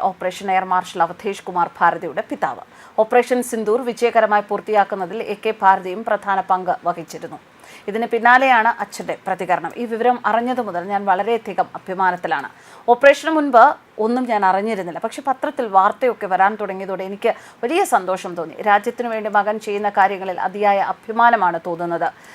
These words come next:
രാജ്യം അഭിനന്ദിക്കപ്പെടുന്നു എന്നുള്ളത് വലിയ സന്തോഷമുള്ള കാര്യമാണ്. ഓപ്പറേഷൻ സിന്ദൂറിലൂടെ ഇന്ത്യ തൻ്റെതായ ഒരു പേര് നേടിയിരിക്കുന്നു. എൻ്റെ മകനാണ് അത് നയിച്ചത് എന്നതിൽ എനിക്ക് അതിയായ സന്തോഷമുണ്ട്." എയർ മാർഷൽ എ കെ ഭാരതിയുടെ പിതാവ്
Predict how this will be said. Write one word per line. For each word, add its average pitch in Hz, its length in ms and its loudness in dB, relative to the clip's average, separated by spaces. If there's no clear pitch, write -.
രാജ്യം 311 380 10
അഭിനന്ദിക്കപ്പെടുന്നു 302 880 0
എന്നുള്ളത് 226 440 2
വലിയ 202 220 -4
സന്തോഷമുള്ള 208 680 -4
കാര്യമാണ്. 156 360 -8
ഓപ്പറേഷൻ 220 460 -8
സിന്ദൂറിലൂടെ 214 560 -4
ഇന്ത്യ 220 280 2
തൻ്റെതായ 277 520 8
ഒരു 208 160 -2
പേര് 208 300 0
നേടിയിരിക്കുന്നു. 175 520 -8
എൻ്റെ 285 220 0
മകനാണ് 269 400 2
അത് 226 160 -6
നയിച്ചത് 220 380 -2
എന്നതിൽ 196 320 -6
എനിക്ക് 208 220 -6
അതിയായ 180 240 -2
സന്തോഷമുണ്ട്." 175 560 -8
എയർ 202 160 2
മാർഷൽ 208 320 0
എ - 100 -16
കെ 233 80 2
ഭാരതിയുടെ 202 480 2
പിതാവ് 190 360 4